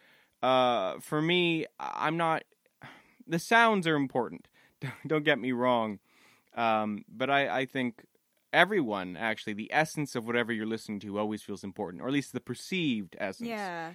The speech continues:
Speaker 1: uh, of whatever it is
Speaker 2: And the
Speaker 1: you
Speaker 2: culture
Speaker 1: are
Speaker 2: that comes with
Speaker 1: enjoying
Speaker 2: it, too. Like,
Speaker 1: artistically.
Speaker 2: there's a, there's a lot that plays into it. Oh, I have another fun question. Um, I'm also just <laughs> genuinely curious.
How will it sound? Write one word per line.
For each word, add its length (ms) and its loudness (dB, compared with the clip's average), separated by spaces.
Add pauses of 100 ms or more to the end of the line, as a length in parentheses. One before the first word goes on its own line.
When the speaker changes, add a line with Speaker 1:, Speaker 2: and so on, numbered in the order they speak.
(160)
Speaker 1:
uh, 60 -8 (320)
of 80 -4
whatever 320 -2
it 60 -2
is 60 0
Speaker 2:
And 100 2
the 60 0
Speaker 1:
you 40 -4
Speaker 2:
culture 240 0
Speaker 1:
are 40 -4
Speaker 2:
that 160 -2
comes 200 -6
with 140 -8
Speaker 1:
enjoying 0 -
Speaker 2:
it, 320 -8
too. 80 -8
Like, 160 -4
Speaker 1:
artistically. 60 -10
Speaker 2:
there's 160 -8
a, 140 -10
there's 180 -8
a 40 -12
lot 300 -12
that 120 -12
plays 200 -16
into 240 -16
it. 160 -14 (520)
Oh, 240 4
I 60 0
have 160 -4
another 240 -8
fun 160 -12
question. 440 -12 (540)
Um, 380 -4 (220)
I'm 120 2
also 220 0
just 220 -6
<laughs> 60 -6
genuinely 440 -8
curious. 560 -10